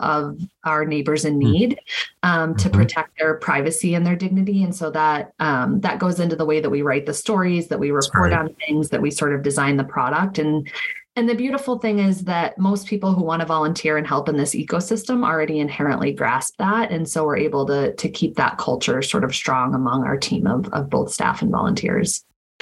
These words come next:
Speaker 2: You know, like we were saying earlier, philanthropy has always been and is, and I think always will be very much a relationship business. But at the same time, technology provides a way for people to find things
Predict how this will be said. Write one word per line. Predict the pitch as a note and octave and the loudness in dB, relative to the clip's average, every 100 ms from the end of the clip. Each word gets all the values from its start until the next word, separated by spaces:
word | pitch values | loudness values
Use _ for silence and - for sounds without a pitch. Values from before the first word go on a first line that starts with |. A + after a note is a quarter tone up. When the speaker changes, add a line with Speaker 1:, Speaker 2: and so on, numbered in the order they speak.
| - - | -12 -4
Speaker 2:
You | |
know, | A#2 A2+ | 0 2
like | A#2+ | 0
we | A#2+ | 0
were | A2+ | -2
saying | - C3+ A#2+ | 0 2 2
earlier, | A#2+ A#2 A2 | 2 2 2
philanthropy | G2+ A#2+ A2 C3 C3+ G#2+ | 0 0 2 2 0 -2
has | A#2 G#2+ | 0 0
always | A#2+ A#2 | 0 0
been | - A2+ A2 G#2 G#2+ - | 0 0 2 0 -2 -2
and | B2 C3+ | -2 0
is, | A#2+ F#2+ G2 C3 - A#3 | 2 2 0 -2 -6 -4
and | G#2 F#2+ | -2 0
I | |
think | F#2+ A2 G#2 | 0 -2 0
always | G2+ F#2+ | 2 2
will | G2+ G2+ | 0 0
be | G2 | 0
very | F2+ G2 G2+ | 0 2 2
much | G2 - | 2 0
a | |
relationship | F2+ F2+ F#2+ G#2 - F#2+ F#2+ - | 0 0 2 2 2 0 -2 0
business. | G2+ F#2 E2+ D#2 - - - - - _ _ - | 0 2 0 0 -2 -6 -4 -6 -6 _ _ -2
But | |
at | G2 | 0
the | G#2 | 0
same | - - B2 B2+ | -2 0 0 0
time, | - - B2 G#2+ G2+ G2 F2+ - | -2 -2 -2 0 0 0 -2 -4
technology | G#2+ G2+ A2+ G#2+ A#2 A#2 A#2 | -2 0 0 0 0 0 -2
provides | - A2 G2+ G#2 G2+ G2 F#2+ | -2 -4 -2 0 0 0 -2
a | G2 | -2
way | F#2+ G2 F#2+ F#2+ | 0 2 2 2
for | F#2+ - G2 F#2+ F#2+ F#2+ - - - - - - | -2 -4 -2 0 0 -2 -10 -14 -14 -20 -20 -8
people | A#2+ A2+ | -4 0
to | G2 | -2
find | F#2 A#2 A#2 A#2+ | -2 -2 0 0
things | A2 A2+ G#2+ G#2 G#2 G2+ | 0 0 2 2 2 0